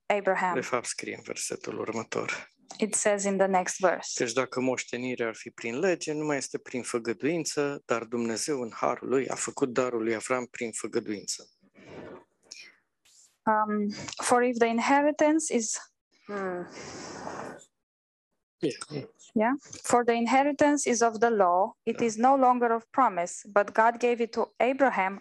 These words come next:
Speaker 1: by promise.
Speaker 2: Atunci, pentru ce este legea? Ea a fost adăugată din cauza fără de legilor.
Speaker 1: What purpose then does the law serve?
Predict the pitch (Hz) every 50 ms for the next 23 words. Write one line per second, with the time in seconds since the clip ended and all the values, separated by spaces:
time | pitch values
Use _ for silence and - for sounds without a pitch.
0 | _ - - 233 240 247 233 - - 196 185 175 175 175 180 - - - - -
1 | _ _ _ _ _ _ _ _ - _ - - _ _ _ _ _ _ - _
2 | _ - - - - _ - - 165 - - 180 156 - - - 151 147 - 151
3 | 147 - - 240 214 156 - - - - 120 107 104 104 101 98 - - 110 107
4 | 117 117 123 123 117 - - 127 - - 127 120 120 120 120 120 117 123 117 -
5 | - 127 120 120 113 - - 113 110 110 107 117 110 - - - 120 113 113 110
6 | 101 120 123 147 175 160 127 - - - - - 76 - - - - _ _ _
7 | - - - - - - _ - - _ _ - - - - - - - - _
8 | - - 233 254 269 285 285 - - 320 302 302 302 285 262 240 220 202 220 208
9 | 208 208 202 220 214 208 220 214 202 220 208 202 196 190 196 202 - - 294 285
10 | 247 190 175